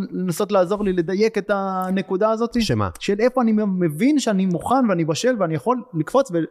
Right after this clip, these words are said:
Speaker 1: ולהעביר, אה,
Speaker 2: הדבר הראשון זה הייתי נותן
Speaker 1: לפתוח
Speaker 2: לדבר
Speaker 1: עוד עסק.
Speaker 2: הייתי נותן לעצמי ממש ללכת עם הדבר הזה הרבה זמן. לא מהר, כי מאוד קל להתאהב ברעיון, דיברנו על זה בהקשרים אחרים.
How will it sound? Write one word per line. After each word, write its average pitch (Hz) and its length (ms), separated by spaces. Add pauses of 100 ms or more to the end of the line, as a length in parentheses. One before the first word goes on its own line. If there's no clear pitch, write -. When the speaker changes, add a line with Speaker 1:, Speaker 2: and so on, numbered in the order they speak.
(640)
Speaker 1:
ולהעביר, 156 380
אה, 208 120
Speaker 2:
הדבר 117 140
הראשון 139 480
זה 123 60
הייתי 120 160
נותן 120 260
Speaker 1:
לפתוח 127 200
Speaker 2:
לדבר 214 120
Speaker 1:
עוד 196 140
עסק. 151 340 (640)
Speaker 2:
הייתי 147 220
נותן 131 420
לעצמי 113 520
ממש 104 420
ללכת 98 300
עם 101 100
הדבר 92 300
הזה 98 140
הרבה 87 200
זמן. 87 260 (960)
לא 117 540
מהר, 98 400
כי - 100
מאוד 120 320
קל 143 420 (480)
להתאהב 107 720
ברעיון, 95 440
דיברנו 92 280
על 95 60
זה 92 100
בהקשרים 90 380
אחרים. 85 340